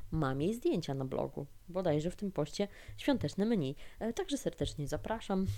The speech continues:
No i mam nadzieję, że macie tą, e, gorączkę zakupów spożywczych albo z głowy,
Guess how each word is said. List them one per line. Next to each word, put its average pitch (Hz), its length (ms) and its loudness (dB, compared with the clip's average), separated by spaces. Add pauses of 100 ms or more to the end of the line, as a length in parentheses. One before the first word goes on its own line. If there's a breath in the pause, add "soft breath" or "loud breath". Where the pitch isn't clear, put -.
(440 loud breath)
No 226 80 2
i 190 60 6
mam 156 220 2
nadzieję, 139 320 0
że 147 120 -2
macie 143 280 -4
tą, 135 340 -2
e, 139 220 -2
gorączkę 143 460 -2
zakupów 156 480 -4
spożywczych 156 640 -2
albo 196 300 4
z - 60 -4
głowy, 190 440 4